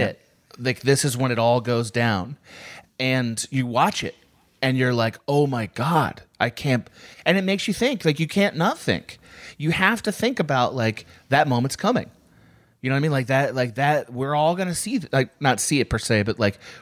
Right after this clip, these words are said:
we're, that's gonna happen to everything that you've known and everything you've believed in and loved. That's coming to this moment. And I thought this game so perfectly captured that, um, in a very gentle, thoughtful, not nihilistic, hopeful way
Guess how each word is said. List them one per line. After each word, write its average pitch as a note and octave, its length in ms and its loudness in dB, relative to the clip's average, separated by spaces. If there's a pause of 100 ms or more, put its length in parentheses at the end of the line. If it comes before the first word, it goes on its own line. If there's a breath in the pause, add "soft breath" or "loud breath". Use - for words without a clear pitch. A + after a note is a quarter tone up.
we're, C3 140 -2
that's D3+ 260 2
gonna D#3 160 0
happen D#3+ 460 0
to B2+ 100 -2
everything C#3 400 2
that C3 60 0
you've B2+ 200 2
known A#2 280 2
and A#2 60 2
everything A#2+ 360 0
you've A2+ 140 0
believed A#2 340 2
in A#2+ 120 2
and G#2+ 140 0
loved. A#2+ 360 2 (320 loud breath)
That's B2+ 200 2
coming D#3+ 340 0
to C#3 120 -6
this C#3 200 0
moment. C3+ 420 2 (340 loud breath)
And D3 140 -2
I E3+ 100 2
thought F3 200 -2
this F#3 160 -2
game E3 180 2
so B3 340 0
perfectly E3+ 760 0
captured A#2 560 0
that, F#2+ 380 2 (440 loud breath)
um, A#2 240 0
in D#3 140 0
a C#3+ 100 0
very F3 320 0
gentle, D3+ 540 0
thoughtful, C3 640 0
not B2 360 2
nihilistic, A#2+ 760 0
hopeful A#2+ 500 0
way F#2+ 360 2